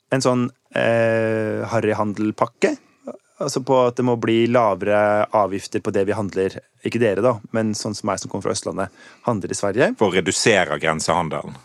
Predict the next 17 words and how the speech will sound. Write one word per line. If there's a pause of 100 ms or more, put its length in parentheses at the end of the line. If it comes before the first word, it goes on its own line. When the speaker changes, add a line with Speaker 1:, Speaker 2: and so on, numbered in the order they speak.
(100)
Speaker 1:
Ja. (200)
Speaker 2:
Koronahandelen.
Speaker 1:
Så
er
det
høyere
pensjon, (160)
lavere
utgifter
til,
eh,
bil
og
bom, (840)
eh,
mer (220)
til